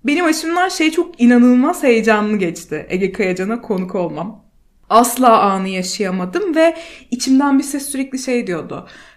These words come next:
"Şu an Ege Kayacan'ın karşısındasın. Hatta o da senin karşında." falan diyordu. Kayıt bittikten sonra da şey dedim. "Kesin sıçtım. Kesin mal gibi konuştum."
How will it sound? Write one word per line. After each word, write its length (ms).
"Şu 240
an 260
Ege 220
Kayacan'ın 420
karşısındasın. 1000
Hatta 380
o 100
da 100
senin 280
karşında." 800
falan 400
diyordu. 380
Kayıt 340
bittikten 540
sonra 400
da 80
şey 200
dedim. 220
"Kesin 400
sıçtım. 500
Kesin 460
mal 280
gibi 220
konuştum." 540